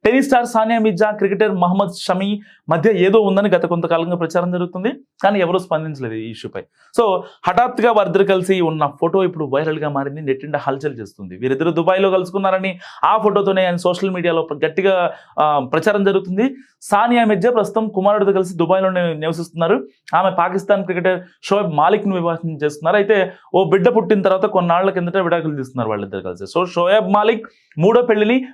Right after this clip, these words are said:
ఓ పాకిస్తాన్ నటి మోడల్ను చేసుకున్న తర్వాతనే విషయం బయటకు వచ్చింది. తాము విడిపోయామని సానియా మిర్జా ప్రకటించింది. కుమారుడితో కలిసి ఎక్కువగా దుబాయ్లోనే ఉంటున్నారు సానియా మిర్జా. క్రికెటర్ షమి కూడా తన వైవాహిక జీవితంలో ఈ సమస్యలు ఎదుర్కొన్నారు.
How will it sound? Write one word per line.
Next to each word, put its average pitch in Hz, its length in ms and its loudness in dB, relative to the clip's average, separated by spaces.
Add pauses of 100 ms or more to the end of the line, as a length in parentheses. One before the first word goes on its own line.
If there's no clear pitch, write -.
(100)
ఓ 196 220 2
పాకిస్తాన్ 214 520 0
నటి 233 520 0
మోడల్ను 214 460 2
చేసుకున్న 180 280 -2
తర్వాతనే 196 600 0 (180)
విషయం 175 240 2
బయటకు 170 280 2
వచ్చింది. 196 320 0 (380)
తాము 226 240 4
విడిపోయామని 190 760 2
సానియా 185 320 -2
మిర్జా 180 220 -4
ప్రకటించింది. 120 520 -4 (300)
కుమారుడితో 208 440 4
కలిసి 214 420 2
ఎక్కువగా 220 260 4
దుబాయ్లోనే 208 500 4
ఉంటున్నారు 202 540 2 (220)
సానియా 202 240 2
మిర్జా. 202 240 4 (440)
క్రికెటర్ 226 340 4 (200)
షమి 220 380 2
కూడా 185 440 2 (180)
తన 202 120 4
వైవాహిక 214 520 2
జీవితంలో 190 500 -2
ఈ 175 100 -4
సమస్యలు 180 380 -2
ఎదుర్కొన్నారు. 170 540 -2